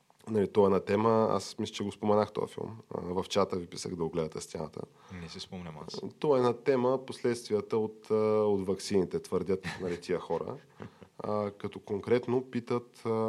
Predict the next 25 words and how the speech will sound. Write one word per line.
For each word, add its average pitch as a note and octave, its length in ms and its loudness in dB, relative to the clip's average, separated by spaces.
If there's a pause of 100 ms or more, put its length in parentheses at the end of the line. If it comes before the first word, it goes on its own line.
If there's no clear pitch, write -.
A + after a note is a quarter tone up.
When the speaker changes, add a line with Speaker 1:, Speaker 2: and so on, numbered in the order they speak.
(200)
Speaker 1:
разни A2 720 0
такива, G#2 520 -2 (320)
Speaker 2:
А G2 100 -6
на E2+ 140 -6
кого E2 260 -6
е D#2 40 -6
този F2+ 180 -6
филм? F2 180 -12 (1160)
Speaker 1:
в-, - 220 -14
на G2 200 0
някакъв, B2+ 680 0
а, A#2 40 -4 (300)
от A2 220 0 (160)
тия A2+ 280 2 (680)
американските G#2 1400 4 (340)
по-маргинални G2 1200 8
десни F#2 320 4
коментатори. E2 640 -2 (300)
Speaker 2:
Аха. E2+ 160 -8
Speaker 1:
Доколкото G#2+ 440 8
разбирам, G2+ 340 2
той G2 140 2
го F#2 100 2
е D2 80 0
продуцирал. D#2 500 -10